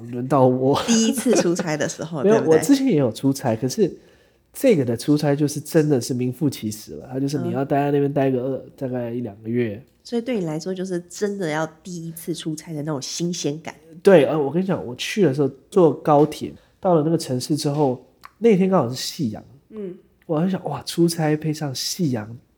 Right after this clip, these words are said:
Speaker 1: 带着自己的行李，准备直接打的，然后直接就要去那个 hotel。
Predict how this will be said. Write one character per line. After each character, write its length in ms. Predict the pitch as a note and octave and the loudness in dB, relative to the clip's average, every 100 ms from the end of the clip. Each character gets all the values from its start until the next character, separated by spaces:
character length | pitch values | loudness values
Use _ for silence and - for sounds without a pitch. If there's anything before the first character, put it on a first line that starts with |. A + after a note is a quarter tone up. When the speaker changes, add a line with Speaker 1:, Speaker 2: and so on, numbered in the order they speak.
| _ | _
Speaker 1:
带 180 | - D3 | -2 -2
着 80 | A#2+ | -4
自 140 | B2 | -4
己 60 | C#3 | -4
的 80 | B2+ | -2
行 360 | - C#3+ B2 | -4 -4 -2
李， 220 | D3 G2+ - - _ _ | -2 -2 -6 -20 _ _
准 320 | - D3+ C3+ | 2 2 4
备 400 | G3+ E3+ A2 - - _ _ _ _ | 4 4 2 -4 -20 _ _ _ _
直 200 | - C#3+ | -4 0
接 160 | E3+ | 2
打 320 | F3 F3 G2+ - | 2 -2 -6 -4
的， 360 | - C3+ C#3+ - _ - | -2 0 -2 -6 _ -16
然 120 | A#2 | -6
后 140 | C3+ | -4
直 180 | C3+ - | -4 -2
接 140 | B2 C#3 | 0 4
就 80 | |
要 80 | D3 | 4
去 220 | C#3 - | 2 -2
那 100 | C#3 | 0
个 320 | C#3 B2 A2+ A2+ | 2 0 -4 -8
hotel。 560 | - A2 - C3 G#2 | -10 -10 -4 -2 -4